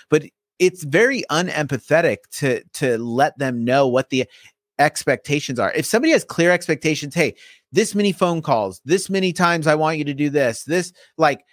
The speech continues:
and you have a very clear outline. And the reason why I want you to do all this is by the end of the three weeks and by the end of the first week, you'll be here. And by the end of the second week, like, it gives them a very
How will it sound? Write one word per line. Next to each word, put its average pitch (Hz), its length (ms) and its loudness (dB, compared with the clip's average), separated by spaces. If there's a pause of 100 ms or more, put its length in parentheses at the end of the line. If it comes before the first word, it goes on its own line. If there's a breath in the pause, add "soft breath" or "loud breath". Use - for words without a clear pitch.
(360)
and 156 180 2
you 202 120 0
have 208 160 2
a 139 100 4
very 151 380 2
clear 165 320 0
outline. 165 400 0
And 147 160 -4
the 139 80 0
reason 202 340 -4
why 180 140 2
I 170 60 4
want 175 240 0
you 160 100 -2
to 147 40 -2
do 156 100 4
all 151 100 4
this 185 240 0
is 135 140 -10
by 147 160 4
the 147 180 -2
end 175 100 -2
of 151 120 -8
the 151 100 -2
three 165 240 -4
weeks 160 380 -2
and 131 340 -2
by 143 140 4
the 143 100 0
end 160 100 2
of 160 60 -2
the 139 60 -8
first 196 320 -2
week, 156 180 -4
you'll 147 140 2
be 139 120 -6
here. 175 380 2
And 151 100 2
by 143 140 2
the 143 140 0
end 156 80 0
of 147 80 0
the 135 60 -4
second 175 280 -2
week, 156 100 -10 (200 loud breath)
like, 170 200 0 (160 soft breath)
it 190 120 4
gives 208 260 0
them 226 160 4
a 208 80 4
very 170 480 2